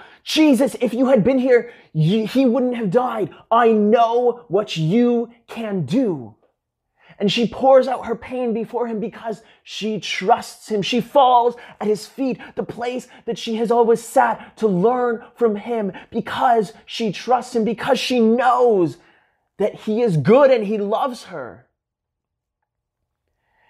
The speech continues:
and can hold that intention with the fact that she called out for him and he didn't show up.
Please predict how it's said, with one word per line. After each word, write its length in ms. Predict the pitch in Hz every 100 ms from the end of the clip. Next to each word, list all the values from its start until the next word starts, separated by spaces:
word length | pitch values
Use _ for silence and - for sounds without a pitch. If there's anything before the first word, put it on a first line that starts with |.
| _ _ _ _ _
and 180 | 190 180
can 180 | 220 202
hold 760 | 160 - 262 262 247 240 185
that 420 | 220 226 208 - 208 _ _
intention 880 | 233 226 214 - 233 240 - 240 196
with 180 | 226 226
the 120 | 226
fact 440 | - 233 208 - 180
that 160 | 151
she 380 | - 277 269 226
called 400 | - 269 240 220
out 180 | 233 -
for 140 | 226
him 180 | 196 180
and 140 | 170
he 160 | 170 185
didn't 320 | 156 165 165
show 320 | - 160 139
up. 360 | 143 107 -